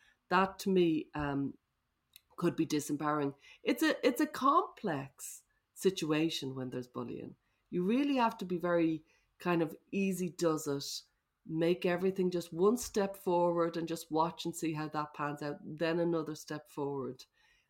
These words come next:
You know, consistently kind of checking how has that gone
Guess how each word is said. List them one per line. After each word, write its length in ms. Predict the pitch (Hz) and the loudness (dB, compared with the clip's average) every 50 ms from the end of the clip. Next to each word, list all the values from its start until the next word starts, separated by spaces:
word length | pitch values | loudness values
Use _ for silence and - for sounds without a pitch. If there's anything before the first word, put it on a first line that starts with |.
| _ _ - | _ _ -2
You 180 | 180 170 175 | 2 4 4
know, 160 | 165 156 160 | 4 4 2
consistently 880 | 156 - - 185 170 - - - 220 226 220 - - 214 202 214 190 190 | 0 -2 -2 -2 -2 -2 -2 0 0 0 0 0 -2 -2 -2 0 -2 -2
kind 200 | 190 - 175 170 | 0 0 0 -2
of 100 | 156 165 | -2 -2
checking 600 | - - - 180 160 160 - - 165 143 139 135 - _ _ _ _ _ _ - | -4 -2 0 0 0 -2 -2 -6 -6 -6 -6 -6 -10 _ _ _ _ _ _ -8
how 300 | - 170 170 170 170 170 | -2 2 2 2 2 0
has 320 | - - 165 156 147 - | 0 -2 -4 -4 -4 -4
that 280 | - 151 139 135 135 - - - - _ _ _ _ _ _ - 139 | -2 -2 -2 -2 -2 -6 -12 -16 -18 _ _ _ _ _ _ -12 -6
gone 420 | - 147 135 135 127 123 107 120 | -2 -2 0 0 -2 -4 -8 -10